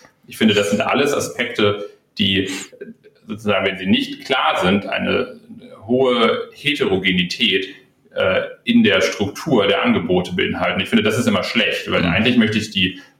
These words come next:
Speaker 1: Heterogenität in den Lösungsansätzen und in den, wie du sagst, ne, Methoden und, äh, vielleicht in den, in den Beratungserfahrungen und in den Ideen haben, die ich auch schreibe, aber ja eigentlich nicht Aufwand haben, erstmal irgendwie vier, fünf Angebote, manche, du weißt selber, unsere Kunden haben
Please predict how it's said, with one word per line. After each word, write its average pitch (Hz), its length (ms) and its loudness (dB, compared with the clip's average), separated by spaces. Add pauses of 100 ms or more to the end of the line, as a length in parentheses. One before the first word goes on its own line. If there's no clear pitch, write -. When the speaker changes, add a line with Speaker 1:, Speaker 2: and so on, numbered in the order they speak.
(100)
Speaker 1:
Heterogenität 104 800 2
in 92 120 0
den 87 240 0
Lösungsansätzen 92 920 0
und 90 160 -2
in 92 100 -4
den, 90 240 -8 (300)
wie 98 60 -8
du 95 40 0
sagst, - 260 0
ne, 233 60 4
Methoden 147 560 4
und, 92 340 -6
äh, - 280 -4 (100)
vielleicht - 320 -6
in 113 100 -10
den, 90 220 -10
in 95 140 -12
den 95 260 -12 (320)
Beratungserfahrungen 92 1080 0
und - 200 -6
in - 60 -4
den 92 180 0
Ideen 113 480 2
haben, 90 300 2
die 90 80 0
ich - 120 -8
auch - 120 -4
schreibe, 95 340 -2
aber - 100 0
ja 95 120 0
eigentlich 92 260 -4
nicht - 360 0 (340)
Aufwand - 480 2
haben, 90 300 2
erstmal 110 440 4
irgendwie 98 240 2
vier, 123 240 2
fünf 113 300 4
Angebote, 104 640 4
manche, 92 340 0
du 95 80 -6
weißt 95 180 -2
selber, 101 280 2
unsere 95 160 -2
Kunden 101 200 0
haben 92 140 -4